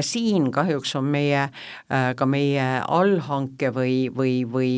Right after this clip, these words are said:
äh, kohaliku valmistamise konkurents on, on, äh, suhteliselt tihe. Et see, mis ma nägin seal, oli, et, äh, mm, põhitehased on Sloveenias,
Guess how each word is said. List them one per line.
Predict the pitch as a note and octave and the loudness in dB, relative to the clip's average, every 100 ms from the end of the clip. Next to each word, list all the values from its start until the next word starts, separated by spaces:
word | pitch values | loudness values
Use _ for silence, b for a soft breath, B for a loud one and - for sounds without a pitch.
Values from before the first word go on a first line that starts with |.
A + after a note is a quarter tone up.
| B2+ B2 | -2 -2
äh, | A#2 B2+ | -2 -2
kohaliku | C#3+ F#3 F#3+ B2+ A#2+ - B2 | 0 0 0 0 -2 -10 -6
valmistamise | C#3 D3+ C#3 C#3 C3 A#2+ A#2+ - A#2+ A#2+ | -2 0 -2 -4 -2 -2 -2 -2 -4 0
konkurents | E3+ F3 F3 C3 B2 A2+ - C#3+ | 0 0 -2 -2 -2 -2 -2 0
on, | B2 B2 A#2+ B2 B B B B - | 0 0 0 -4 B B B B -2
on, | C#3 C#3 C3+ C3+ C3 | 0 2 4 4 2
äh, | B2+ B2+ B2 B2 | 2 0 0 -2
suhteliselt | B2+ G3+ A3+ - - A2+ A#2 A#2 A#2+ A#2 - | -2 0 0 -2 -2 0 0 0 -2 -2 -2
tihe. | F3 E3+ C3+ A2 G#2+ | 0 2 0 0 -4
Et | - - | -8 -10
see, | - G3 F3 | -4 0 2
mis | D3+ C3 C3 | 2 0 -2
ma | B2+ | -2
nägin | C3 B2 B2+ | -2 0 -2
seal, | B2+ F#3 F3 F3 - | 2 2 2 0 -2
oli, | D#3 C#3 C3+ C3 | 0 2 2 2
et, | C3+ C3+ - | 0 -4 -4
äh, | C#3+ B2+ B2+ B B B B _ | -2 0 -4 B B B B _
mm, | D#3 C#3+ C3+ B2+ C3+ | -2 0 0 0 0
põhitehased | G#3+ G#3+ F3+ C#3+ C#3 C3 B2 D#3 E3+ C#3+ C3+ B2 | 0 2 2 2 2 0 0 -2 -2 -2 -4 -4
on | A#2+ A#2+ A#2+ | -2 -2 -4
Sloveenias, | - C3+ A#2+ A#2+ B2+ C#3 D#3 G3+ | -4 -4 -2 -2 0 0 0 -2